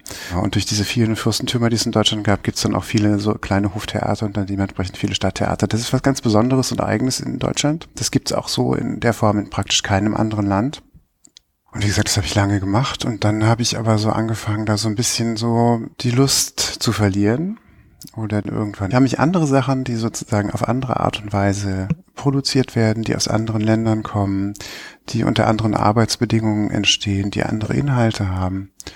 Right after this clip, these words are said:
mehr interessiert und haben mich mehr gereizt.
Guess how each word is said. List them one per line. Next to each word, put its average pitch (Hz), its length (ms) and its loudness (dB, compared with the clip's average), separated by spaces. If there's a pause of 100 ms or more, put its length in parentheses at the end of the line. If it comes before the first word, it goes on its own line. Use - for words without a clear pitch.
(480)
mehr 107 280 4
interessiert - 680 -4
und 95 120 -4
haben 95 220 0
mich 92 120 -8
mehr 107 200 4
gereizt. 123 680 -4